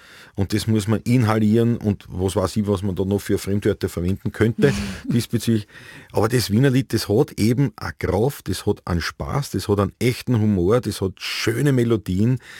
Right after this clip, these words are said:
Speaker 1: es hat auch schöne Sprachmelodien drinnen. Und natürlich, ja, wenn man das dann auch noch ein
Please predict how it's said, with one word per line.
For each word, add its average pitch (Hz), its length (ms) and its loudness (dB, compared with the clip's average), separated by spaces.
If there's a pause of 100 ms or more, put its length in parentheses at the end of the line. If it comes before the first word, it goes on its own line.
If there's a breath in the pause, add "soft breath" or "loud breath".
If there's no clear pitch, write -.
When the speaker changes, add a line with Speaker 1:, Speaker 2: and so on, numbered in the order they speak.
(160 loud breath)
Speaker 1:
es - 180 -2
hat 101 180 0
auch 104 140 0
schöne 101 300 2
Sprachmelodien 107 1040 0
drinnen. 98 340 0 (560 loud breath)
Und 113 160 4
natürlich, 110 500 2
ja, 110 180 2 (280 loud breath)
wenn 92 140 2
man 110 80 2
das 113 140 -2
dann 117 160 2
auch 113 80 2
noch 117 260 2
ein 104 80 0